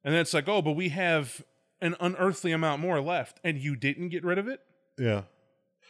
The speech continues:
Speaker 1: So
Speaker 2: Yeah, I, I, I can understand that, uh, but I, so when you said, you know, you feel, felt it was kind of predictable,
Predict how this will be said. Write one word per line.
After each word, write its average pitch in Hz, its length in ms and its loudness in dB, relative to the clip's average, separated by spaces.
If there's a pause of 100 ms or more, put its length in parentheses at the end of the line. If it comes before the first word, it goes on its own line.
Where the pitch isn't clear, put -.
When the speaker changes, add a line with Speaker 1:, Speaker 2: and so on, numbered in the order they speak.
Speaker 1:
So - 340 2
Speaker 2:
Yeah, 165 340 6
I, 196 120 4
I, 165 180 0
I 196 40 8
can 190 140 4
understand 139 460 4
that, 135 300 4
uh, 135 100 -10
but 135 440 2
I, 156 180 -6 (760)
so - 460 -2
when 170 280 0
you 208 100 0
said, 190 200 0
you 175 80 -2
know, 170 60 2
you 147 160 0
feel, 139 260 0
felt 151 280 0
it 147 40 2
was 120 140 0
kind 131 220 2
of - 80 0
predictable, 135 640 -2